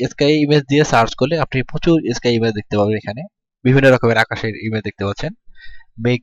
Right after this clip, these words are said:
মেঘযুক্ত, মেঘমুক্ত, নীল আকাশ দেখতে পাচ্ছেন এখানে। তারপরে শরতের আকাশ, এ, তু-, তুলো মেঘ উড়ে যাচ্ছে, এরকম বিভিন্ন আকাশ এখানে সেট করা যায়। আপনি আপনার পছন্দ মতো যে কোনো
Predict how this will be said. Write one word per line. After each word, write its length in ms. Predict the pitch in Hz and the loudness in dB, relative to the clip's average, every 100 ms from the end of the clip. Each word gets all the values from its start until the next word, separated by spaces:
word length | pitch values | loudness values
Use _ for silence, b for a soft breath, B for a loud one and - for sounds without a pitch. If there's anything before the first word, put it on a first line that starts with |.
| - | -6
মেঘযুক্ত, 560 | 120 123 113 120 - 120 | -4 -4 -4 -8 0 2
মেঘমুক্ত, 640 | 117 113 113 113 113 - 113 123 - b b b - | 2 0 -4 -6 -6 0 0 0 -8 b b b -6
নীল 140 | 117 | -2
আকাশ 240 | 120 123 113 | -2 0 -2
দেখতে 220 | 107 107 | -2 -2
পাচ্ছেন 280 | 98 - 104 | -2 -4 -8
এখানে। 260 | 107 107 143 - _ B B B B _ - | -8 -8 -10 -14 _ B B B B _ -14
তারপরে 400 | 110 110 107 104 _ - B B B | -2 0 2 -2 _ -14 B B B
শরতের 360 | 131 123 127 | 4 4 4
আকাশ, 440 | 120 113 110 - - - B B B - - 98 | 2 2 0 -2 -10 -18 B B B -14 -10 -6
এ, 160 | 104 101 | -4 -4
তু-, 120 | - 113 | -6 -2
তুলো 240 | 139 135 120 | 2 2 2
মেঘ 180 | 120 | 2
উড়ে 160 | 120 117 | 2 2
যাচ্ছে, 320 | 107 - 107 | 0 0 -6
এরকম 340 | 101 117 - 107 - _ - B B - 123 | -4 -6 -6 -6 -8 _ -20 B B -20 -4
বিভিন্ন 340 | 123 143 151 | 0 0 2
আকাশ 280 | 156 151 143 | 0 0 -4
এখানে 180 | 139 123 | -4 -6
সেট 160 | - - | -6 -4
করা 180 | 104 | -2
যায়। 120 | 98 104 | -2 -4
আপনি 180 | - | -4
আপনার 160 | 113 117 | -4 -2
পছন্দ 280 | 127 120 127 | -2 -2 -2
মতো 240 | 123 120 123 | -4 -4 -4
যে 140 | 117 | -4
কোনো 300 | - 123 143 | -4 -4 -4